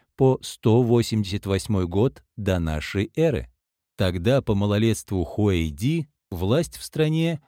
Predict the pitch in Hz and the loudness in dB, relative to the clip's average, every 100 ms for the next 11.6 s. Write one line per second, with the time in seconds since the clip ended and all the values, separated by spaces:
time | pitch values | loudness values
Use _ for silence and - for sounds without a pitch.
0 | _ - 143 143 123 120 139 151 139 135 | _ -6 0 0 2 2 2 2 0 -2
1 | - 95 92 104 - - 117 123 - 127 | -6 -6 0 0 0 -2 0 0 0 -2
2 | 131 110 104 98 90 80 85 82 - 104 | 0 0 0 0 -2 -2 -4 -4 -6 -4
3 | 107 101 _ _ 92 85 80 82 147 151 | -2 -4 _ _ -2 -2 -2 -4 -2 -2
4 | 82 - _ _ _ - - 170 151 - | -4 -8 _ _ _ -18 -6 -4 -4 -4
5 | 69 64 _ _ 104 117 117 - - 160 | -10 -10 _ _ 0 2 2 -2 -2 -2
6 | 104 64 - _ _ _ 110 107 92 127 | 0 -6 -14 _ _ _ 0 0 2 0
7 | - 135 139 127 127 123 127 - _ _ | 0 -2 0 0 -2 0 -2 -4 _ _
8 | _ 104 98 98 92 90 98 110 - - | _ -12 -2 0 2 2 0 -2 -8 0
9 | 170 127 71 - _ _ _ 95 127 151 | 2 4 2 -6 _ _ _ -2 0 0
10 | - 139 139 127 - 135 - 117 98 104 | -4 -2 -2 -2 0 0 2 -2 0 -2
11 | 120 170 135 - 76 | -2 -4 -6 -6 -8